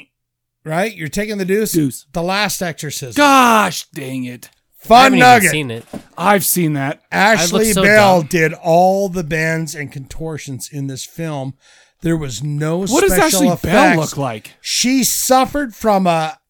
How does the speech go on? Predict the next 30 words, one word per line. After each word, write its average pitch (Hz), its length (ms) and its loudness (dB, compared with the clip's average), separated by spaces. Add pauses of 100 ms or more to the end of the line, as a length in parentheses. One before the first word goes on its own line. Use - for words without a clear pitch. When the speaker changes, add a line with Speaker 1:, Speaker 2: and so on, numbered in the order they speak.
Speaker 1:
hypermobility, 196 2250 -4 (1120)
a 165 80 -6
loose 160 560 0
joint 175 520 -6
syndrome, 131 680 -8
which 131 320 -10
Speaker 2:
Can 262 120 0
I 339 60 2
look 392 140 -2
that 277 240 4
up 254 100 6
on 254 160 0
my 208 100 4
Speaker 1:
fifteen 175 40 0 (240)
percent 214 100 0
Speaker 2:
phone 220 40 -6
real 196 80 -2
Speaker 1:
of 156 80 -4
the 135 120 -2
Speaker 2:
quick? 143 60 -6
Speaker 1:
world 139 640 -4
population 139 680 -10
Speaker 2:
What 208 100 2
was 226 140 4
Speaker 1:
has. 240 120 2
Speaker 2:
it 226 40 4
again, 226 220 2
by 220 160 4
the 220 80 4
way? 226 200 2